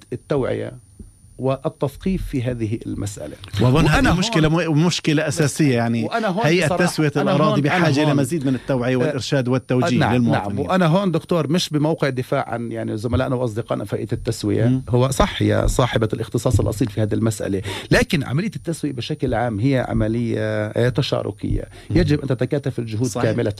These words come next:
Speaker 2: صحيح.
Speaker 1: يعني مسألة التوعية لا يقع فقط على عاتق هيئة تسوية الأراضي والمياه، كل ال-، ال-، ال-، المستوى الفلسطيني يجب
Speaker 2: صحيح.
Speaker 1: عليه
Speaker 2: صحيح.
Speaker 1: الاتخاذ هذه المسألة على عاتقه وإيه،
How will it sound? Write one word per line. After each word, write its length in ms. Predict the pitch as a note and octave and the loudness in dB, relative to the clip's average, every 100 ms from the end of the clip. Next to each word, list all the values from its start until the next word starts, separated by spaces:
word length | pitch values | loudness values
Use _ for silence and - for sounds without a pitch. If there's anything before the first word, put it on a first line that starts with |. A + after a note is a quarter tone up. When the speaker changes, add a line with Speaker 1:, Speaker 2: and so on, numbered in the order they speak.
| G2 G2 | -4 -2
Speaker 2:
صحيح. 200 | G2 A#2+ | 0 0
Speaker 1:
يعني 320 | C#3 D3+ E3 - G#2 | 2 2 0 -2 -2
مسألة 360 | E3 G#3+ G3 - | 2 2 0 0
التوعية 640 | E3 - G3 D3 B2 A#2+ B2+ - - D#3+ | 0 2 0 0 0 0 -2 -10 -6 0
لا 140 | C4 | 2
يقع 240 | F4+ - | 2 -2
فقط 360 | - A3+ F3 - | -2 -2 -4 -4
على 360 | C#3 D3 E3+ G3 | -2 0 -2 -4
عاتق 320 | C3+ D#3 - - | -4 -2 -4 -4
هيئة 180 | D3+ C#3 | -4 -2
تسوية 300 | D#3 C#3 C#3+ | -4 -2 -2
الأراضي 320 | C3+ C3+ B2+ | 0 0 2
والمياه، 400 | C3 B2 C3 G#2+ - - - - - | 2 2 2 0 -4 -16 -20 -18 0
كل 420 | C#4+ C#4+ G#3 F3+ | 2 4 2 2
ال-، 320 | G3 D#3 C3 - - | 2 2 0 -4 -6
ال-، 180 | D3 C3+ | -4 -2
ال-، 220 | B2+ B2 | -4 0
المستوى 420 | C3+ D#3 - A3+ A3 | 4 4 4 2 2
الفلسطيني 760 | F3+ F3+ - - F#3 C3 A#2 | 2 0 0 2 2 2 2
يجب 300 | D#3 C#3+ C3+ | 0 0 0
Speaker 2:
صحيح. 120 | B2+ | 2
Speaker 1:
عليه 260 | C#3+ F3 A#3 | 4 4 2
Speaker 2:
صحيح. 100 | F#3+ | 0
Speaker 1:
الاتخاذ 800 | E3+ F#3+ F#2+ F2 - F#3+ A3+ B3 - - - | -2 0 0 0 2 2 2 0 -8 -16 0
هذه 280 | F#3 G3 F3+ | 2 2 2
المسألة 400 | E3+ F#3+ F#3 F3 | 2 0 0 0
على 180 | C#3 E3 | 0 2
عاتقه 640 | E3 E3 A3 G3 F#3 C4 | 0 0 -2 0 0 0
وإيه، 640 | G#3 D3+ G#3+ - E3+ F3+ | 0 0 0 -2 -2 -2